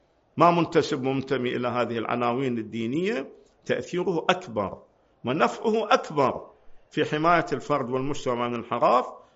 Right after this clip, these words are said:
والأخذ بيد الفرد والمجتمع إلى الصلاح. لذلك إخواني، التفتوا إلى أن مثل هذه الأمور تتأكد في حقكم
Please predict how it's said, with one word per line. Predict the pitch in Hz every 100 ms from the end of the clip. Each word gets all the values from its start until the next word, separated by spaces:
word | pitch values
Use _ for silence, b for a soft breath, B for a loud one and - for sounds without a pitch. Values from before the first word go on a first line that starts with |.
| b
والأخذ | 131 147 226 - 120
بيد | 107 139 190 170
الفرد | 151 - 147 127
والمجتمع | 135 143 196 202 220 208
إلى | 202
الصلاح. | 160 - - 110 101 95 90 - _ _ _ _ _ _ _ _ _ _ _ _ _ _ _ _ _ _ _ _ -
لذلك | 98 131 143 139
إخواني، | - 127 117 101 92 95 _ _ _ _
التفتوا | - 147 98 - - - - _ _ _ _ -
إلى | 120 123
أن | 127 120
مثل | 117 113
هذه | 113 113
الأمور | 120 113 147 196
تتأكد | 196 135 147 - 185 - 135
في | - 120
حقكم | 160 - 226 202 233 254 -